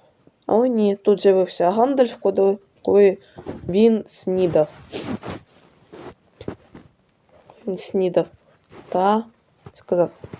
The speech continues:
"Хлопче мій, чого ж ти сьогодні не зробив всім сніданок? А тобі ви ж лишили записку". Коли, типу, Гобіт перемив всю по-,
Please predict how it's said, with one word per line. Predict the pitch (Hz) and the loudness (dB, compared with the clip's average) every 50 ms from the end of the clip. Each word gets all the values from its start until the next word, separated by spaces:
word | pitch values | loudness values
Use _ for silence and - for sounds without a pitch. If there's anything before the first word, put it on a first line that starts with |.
| - - - - | -20 -20 -20 -20
"Хлопче | - - - - 208 220 226 226 220 - - - 175 | -20 -12 -4 0 2 2 2 2 -2 -8 -8 -8 -6
мій, | 170 170 165 160 - - - - - - _ _ _ _ - | -6 -4 -6 -6 -8 -10 -14 -18 -20 -20 _ _ _ _ -6
чого | - - 220 226 247 254 254 | -2 0 2 2 4 2 2
ж | 247 - - | 0 -2 -6
ти | - 220 208 202 202 202 - - | -6 -4 -4 -4 -6 -8 -8 -12
сьогодні | - - - 202 196 208 202 196 196 196 | -10 -4 -2 0 0 2 0 0 0 0
не | 190 196 190 | 0 0 0
зробив | 180 180 185 185 180 175 | 0 2 2 2 2 0
всім | 175 - - 175 175 | -2 -2 -8 -12 -12
сніданок? | - - - 185 185 180 180 175 170 175 - - - - _ _ _ - - - - - - _ _ | -12 -8 -6 -4 -2 0 0 0 0 0 -4 -8 -10 -14 _ _ _ -20 -20 -20 -20 -20 -20 _ _
А | - - | -4 -4
тобі | - 190 185 180 196 214 240 | -2 -4 -4 -2 0 2 2
ви | 247 233 220 214 214 208 220 | 4 4 4 4 4 2 0
ж | 214 220 | -2 -2
лишили | 185 175 175 180 - - 185 185 190 190 | 0 0 0 0 -2 -2 -2 0 0 -2
записку". | 185 - - 214 - 185 180 185 - - - 101 - _ _ _ _ _ _ _ | 0 -2 -4 -2 -2 -2 -2 -4 -4 -6 -6 -6 -6 _ _ _ _ _ _ _
Коли, | - - 196 190 185 180 170 170 | -2 2 4 4 4 4 4 0
типу, | - - - - _ - 160 156 160 165 - _ - - _ _ _ - | -4 -6 -10 -10 _ -2 -2 -2 -2 -4 -12 _ -20 -20 _ _ _ -14
Гобіт | - - 185 190 185 180 175 185 185 196 196 180 175 170 - _ _ _ _ _ _ _ _ | -12 -12 -12 -12 -12 -10 -4 0 2 2 2 2 0 -2 -4 _ _ _ _ _ _ _ _
перемив | - 185 185 185 180 180 175 165 160 | 2 4 4 4 4 2 0 -2 -2
всю | - - - - 156 151 | -4 -6 -4 -4 -4 -2
по-, | - - 151 - - - | -2 -2 0 0 0 -2